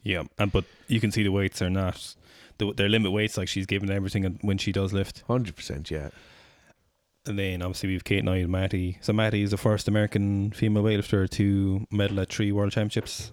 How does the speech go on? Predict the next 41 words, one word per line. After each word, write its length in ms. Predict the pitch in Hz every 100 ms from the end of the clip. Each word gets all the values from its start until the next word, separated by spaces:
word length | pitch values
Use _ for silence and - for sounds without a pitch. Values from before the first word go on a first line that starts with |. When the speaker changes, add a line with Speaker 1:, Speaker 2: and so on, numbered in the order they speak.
| -
Speaker 1:
I 60 |
think, 420 | 120 143 - - - - - - - - _ _
which 160 | - -
is 100 | 90
very, 220 | 123 104
very, 240 | 92 95 95
very, 260 | 104 98
very 180 | 92 95
impressive. 480 | 92 104 - 117 - _ _ -
Speaker 2:
Yeah. 140 | 76 - - - - -
Speaker 1:
Um, 100 | 107
Speaker 2:
Unbelievable. 560 | 104 113 107 78 - - - _ - - _ _
Speaker 1:
so 120 | 110
this 280 | 98 98 98
is 100 | 104
not 160 | 104 92
a 40 |
comment 300 | - 92 90
on 80 | 92
their 100 | 92
performance, 400 | 98 98 90 90
but 120 | - 87
it 40 |
just 200 | 92 - - _ -
taught 220 | 95 -
me, 380 | 90 90 90 87
it 180 | -
just 160 | - 92
made 120 | 90
me 60 | 87
think 180 | 90 -
of 120 | 82
the 240 | 87 85 85
new 160 | 92
weight 160 | 92 95
classes, 440 | 95 95 - 90
which 160 | 98 -
are 60 | 87
a 40 |
bit 120 | 87
shit 320 | - 92 90